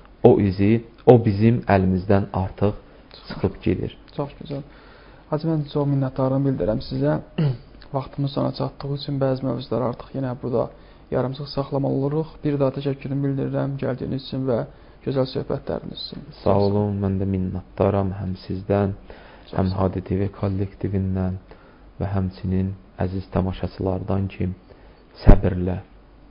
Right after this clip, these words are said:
Speaker 1: hövsələ ilə bizim və digər dostlarımızın söhbətlərini dinləyirlər,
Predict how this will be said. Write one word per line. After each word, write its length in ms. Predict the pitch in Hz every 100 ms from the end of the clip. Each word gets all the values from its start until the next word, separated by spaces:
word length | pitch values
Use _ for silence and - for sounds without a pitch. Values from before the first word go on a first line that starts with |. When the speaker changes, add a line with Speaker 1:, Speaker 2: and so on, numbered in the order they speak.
| - -
Speaker 1:
hövsələ 460 | 95 - 101 95 95
ilə 220 | 92 90 87 - - - - -
bizim 420 | 92 98 95 92 - - - - - -
və 340 | 90 92 95 - - -
digər 320 | 92 95 92 92
dostlarımızın 880 | 90 - 92 92 87 90 95 95 92 - - - -
söhbətlərini 800 | 98 - 90 - 92 90 90 90 92
dinləyirlər, 800 | 95 90 90 92 98 95 95